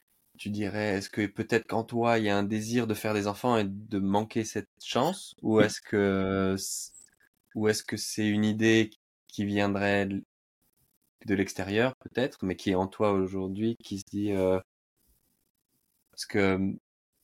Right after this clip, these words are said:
Speaker 1: on, on le dit, il y a beaucoup de gens qui le répètent, la femme, elle a naturellement ce désir de faire l'enfant, c'est la, le, la reproduction de l'espèce, donc c'est un,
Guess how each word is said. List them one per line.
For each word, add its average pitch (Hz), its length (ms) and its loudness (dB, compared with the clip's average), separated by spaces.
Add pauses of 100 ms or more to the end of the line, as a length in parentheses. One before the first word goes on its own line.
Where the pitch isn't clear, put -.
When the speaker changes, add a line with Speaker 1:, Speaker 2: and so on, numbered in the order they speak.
(1080)
Speaker 1:
on, 92 120 -4
on 107 380 2
le 107 80 0
dit, 107 120 -4
il 107 60 -2
y 104 80 4
a 104 60 6
beaucoup 104 240 -4
de 120 40 -6
gens 123 140 -2
qui 113 140 -6
le 98 120 -2
répètent, 110 440 -2
la 92 220 0
femme, 117 340 2
elle 95 120 0
a 90 220 0
naturellement 104 680 -2
ce 113 140 -6
désir 101 360 -2
de 98 80 -4
faire 92 240 -8
l'enfant, 92 260 -8
c'est - 160 -2
la, 90 220 4
le, 95 960 -2
la 92 400 -2
reproduction 95 520 -6
de 92 60 -2
l'espèce, 107 500 -2
donc 95 160 -10
c'est - 140 -6
un, 85 280 -6